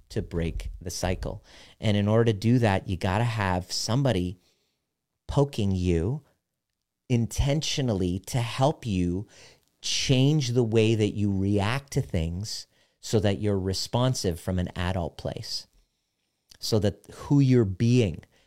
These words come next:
your identity can shift, because who you, you're not gonna be able to heal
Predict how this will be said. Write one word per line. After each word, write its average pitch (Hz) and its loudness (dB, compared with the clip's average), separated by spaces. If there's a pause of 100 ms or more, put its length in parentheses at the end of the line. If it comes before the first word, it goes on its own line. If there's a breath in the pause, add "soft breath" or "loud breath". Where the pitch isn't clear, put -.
(160 soft breath)
your 104 4
identity 104 2
can 92 -4
shift, - -8 (540)
because 107 0
who 151 2
you, 139 2 (280 loud breath)
you're 113 6
not 127 4
gonna 135 2
be 117 4
able 107 2
to 104 -2
heal 101 2